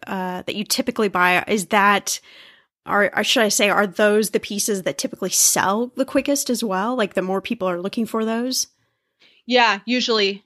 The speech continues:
Speaker 2: Yeah, typically so. So again, it depends on your market, but I know for here in, in Boise, Idaho,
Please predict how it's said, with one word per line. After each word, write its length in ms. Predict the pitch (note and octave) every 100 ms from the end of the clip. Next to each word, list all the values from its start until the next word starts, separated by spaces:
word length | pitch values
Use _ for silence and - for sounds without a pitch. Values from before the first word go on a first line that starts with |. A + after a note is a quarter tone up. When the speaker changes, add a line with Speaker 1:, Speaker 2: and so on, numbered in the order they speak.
| _
Speaker 2:
Yeah, 340 | G#3 A3+ F#3+ -
typically 440 | - B3 C#4 C4 C4
so. 340 | - F#3+ G3
So 280 | - B3 A3+
again, 280 | A#3+ B3 A#3+
it 100 | -
depends 280 | A#3 C4
on 80 | D4+
your 100 | C#4
market, 520 | A3 F#3 F#3+ G3+ F3+ -
but 140 | A3+
I 120 | A3+ A3+
know 180 | A#3
for 260 | A3 - A3
here 320 | G#3 A#3 A3+
in, 260 | A#3 A3+ -
in 140 | A3+
Boise, 380 | G3 G3+ G3+ G#3
Idaho, 500 | G3 G3+ G3 G3